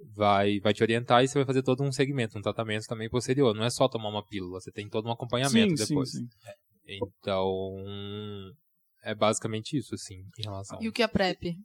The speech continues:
Speaker 3: Já aproveita que a gente tá nesse
Speaker 1: <laughs>
Speaker 3: tópico.
Speaker 1: A prep
Speaker 3: <laughs>
Speaker 1: é quando você se envolve, por exemplo, um relacionamento discordante. E você quer ter uma relação com seu parceiro, uma relação tranquila, que foi o caso que aconteceu comigo e com o Pedro.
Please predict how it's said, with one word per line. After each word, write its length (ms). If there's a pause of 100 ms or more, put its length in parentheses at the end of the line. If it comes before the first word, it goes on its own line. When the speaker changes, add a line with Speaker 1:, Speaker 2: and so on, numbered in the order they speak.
Speaker 3:
Já 140
aproveita 480
que 60
a 40
gente 160
tá 140
nesse 200
Speaker 1:
<laughs> 60
Speaker 3:
tópico. 680
Speaker 1:
A 40
prep 540
Speaker 3:
<laughs> 40
Speaker 1:
é 260
quando 280
você 340
se 140
envolve, 340
por 80
exemplo, 380 (240)
um 80
relacionamento 520
discordante. 640 (120)
E 80
você 140
quer 100
ter 100
uma 100
relação 320
com 120
seu 140
parceiro, 320
uma 80
relação 580
tranquila, 680
que 100
foi 120
o 20
caso 160
que 60
aconteceu 260
comigo 220
e 40
com 120
o 60
Pedro. 240